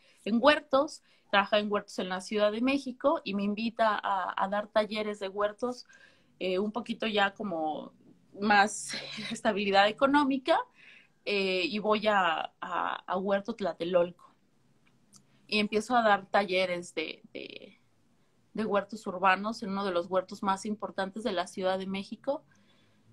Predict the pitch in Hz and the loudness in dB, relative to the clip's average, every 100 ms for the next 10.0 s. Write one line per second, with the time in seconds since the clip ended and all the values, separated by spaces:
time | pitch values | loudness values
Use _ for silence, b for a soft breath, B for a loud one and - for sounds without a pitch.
0 | _ 220 214 202 - 214 196 202 202 202 | _ -2 0 -2 -2 -2 0 2 0 2
1 | 185 175 185 190 196 - _ _ - 202 | 2 2 -2 -2 -4 -6 _ _ -8 -2
2 | 226 226 190 190 214 220 196 196 190 196 | 0 2 0 -2 -6 -6 -6 -4 -2 -4
3 | - - - 190 185 196 214 - 208 202 | -4 -10 -12 -8 -6 -6 -8 -2 -2 2
4 | 220 220 196 - 175 - 196 190 - 202 | 0 0 -2 0 0 0 -2 -2 -8 -6
5 | 175 156 175 165 175 175 175 180 - 196 | -6 -4 -2 0 0 -2 -2 -8 -16 -12
6 | 233 339 b b b b 196 214 214 247 | -12 -14 b b b b 8 8 8 0
7 | 220 208 220 220 220 269 269 - - 254 | -2 0 -2 -2 2 4 4 2 -4 -2
8 | 247 254 - 208 202 196 202 202 208 202 | 0 0 2 2 2 -2 -4 -4 -2 -4
9 | 196 202 196 175 165 170 180 160 156 151 | -2 0 0 0 -2 -6 -8 -8 -10 -14